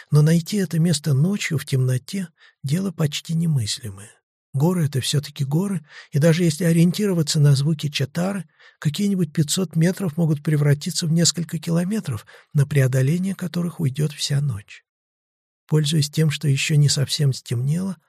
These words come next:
он ушел на разведку. Диктатор остался наедине с Йорком. Когда Кандар открыл глаза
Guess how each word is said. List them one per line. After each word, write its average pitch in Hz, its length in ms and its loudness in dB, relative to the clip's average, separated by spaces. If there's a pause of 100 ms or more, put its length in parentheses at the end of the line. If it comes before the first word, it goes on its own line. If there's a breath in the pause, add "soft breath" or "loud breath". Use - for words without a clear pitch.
(320 soft breath)
он 175 180 0
ушел 160 300 0
на 156 160 2
разведку. 135 640 -4 (640)
Диктатор 160 500 -4
остался 151 520 0
наедине 131 460 0
с - 160 -2
Йорком. 127 420 -6 (1160)
Когда 147 300 2
Кандар 147 400 2
открыл 147 360 0
глаза 143 440 -2